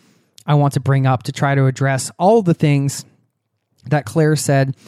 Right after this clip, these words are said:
in this email. And the first thing I wanna talk about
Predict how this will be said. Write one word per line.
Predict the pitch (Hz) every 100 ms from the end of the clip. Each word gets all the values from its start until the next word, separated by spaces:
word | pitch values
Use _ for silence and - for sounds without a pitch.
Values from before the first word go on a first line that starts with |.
| - _ _
in | 160 156
this | 156 -
email. | 240 233 139 117 - - _ _ -
And | 170 170 165 165 160 160 156 147 _ _ _ _ _ -
the | 185
first | 302 320 -
thing | 285
I |
wanna | 226 185
talk | 180 165
about | 160 151 143